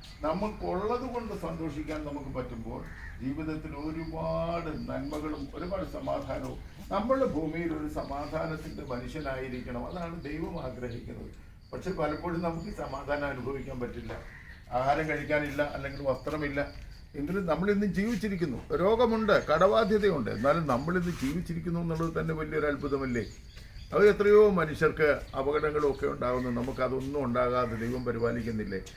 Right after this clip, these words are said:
അതുകൊണ്ട് നമ്മളോട് അടുക്കുന്ന മനുഷ്യരെ സ്നേഹിക്കുവാൻ, നാം കാണുന്ന മനുഷ്യർക്ക് ഒരു നല്ല ചിരി കൊടുക്കുവാൻ, നല്ലൊരു വാക്ക് കൊടുക്കുവാൻ, അങ്ങനെ ഒരു സ്നേഹത്തിൻ്റെ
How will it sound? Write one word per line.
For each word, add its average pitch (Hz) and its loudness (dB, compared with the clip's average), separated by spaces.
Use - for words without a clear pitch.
അതുകൊണ്ട് 139 0
നമ്മളോട് 175 4
അടുക്കുന്ന 185 2
മനുഷ്യരെ 160 -2
സ്നേഹിക്കുവാൻ, 139 -2
നാം 185 -2
കാണുന്ന 185 -2
മനുഷ്യർക്ക് 151 -4
ഒരു 143 -2
നല്ല 143 0
ചിരി 131 -4
കൊടുക്കുവാൻ, 120 -4
നല്ലൊരു 151 -2
വാക്ക് 131 -6
കൊടുക്കുവാൻ, 113 -6
അങ്ങനെ 202 -2
ഒരു 165 -2
സ്നേഹത്തിൻ്റെ 160 -4